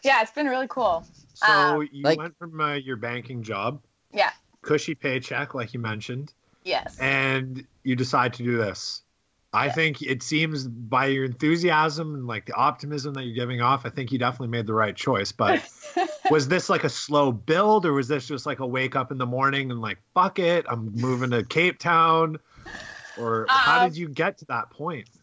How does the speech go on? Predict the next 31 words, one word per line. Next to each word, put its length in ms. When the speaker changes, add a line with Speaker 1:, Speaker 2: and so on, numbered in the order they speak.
Speaker 1:
Yeah, 120
I 80
think 420
so. 160
I 360
ended 200
up 140
on 140
the, 280
my 140
last 340
job 140
at 80
the 40
bank, 300
I 80
was 100
on 120
the 80
wealth 260
strategy 460
team, 260
which 100
is 120
kinda 240
like 120
the 120
internal 320
consulting 480
team. 340
And 420